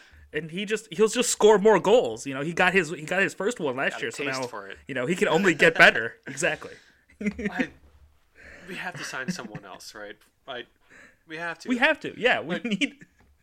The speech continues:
Speaker 2: well, this will go into, like, our, our questions later, but, like, looking up front, we have one, two strikers, Langsdorff and Agudelo.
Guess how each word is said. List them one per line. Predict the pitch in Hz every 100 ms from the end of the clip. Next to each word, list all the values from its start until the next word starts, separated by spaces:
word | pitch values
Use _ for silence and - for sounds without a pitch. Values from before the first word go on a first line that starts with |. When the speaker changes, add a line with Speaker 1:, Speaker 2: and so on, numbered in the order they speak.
| _ -
Speaker 2:
well, | 220
this | 214 214
will |
go | 202 214
into, | 190 - 185
like, | 160 139
our, | 131 123 117 _ _ _ _ -
our | 135 113 113
questions | 156 143 139 123
later, | 170 151
but, | 123 123 _ _ _ -
like, | 120 117 _ _ _ _ _ _ _ _ _ -
looking | 208 214
up | 147
front, | - 135 117 _ _ _ _ _ _ _ _ _ _ -
we | 135
have | 127 123
one, | 143 156 156 151 _ _ _ _ _ _ _ _ _ _ _ _ _ _ _ 160
two | - 185 190
strikers, | 151 120 120 120 120 - _ _ _ _ _ -
Langsdorff | 139 139 - 147 143 -
and | 160
Agudelo. | 127 151 135 107 104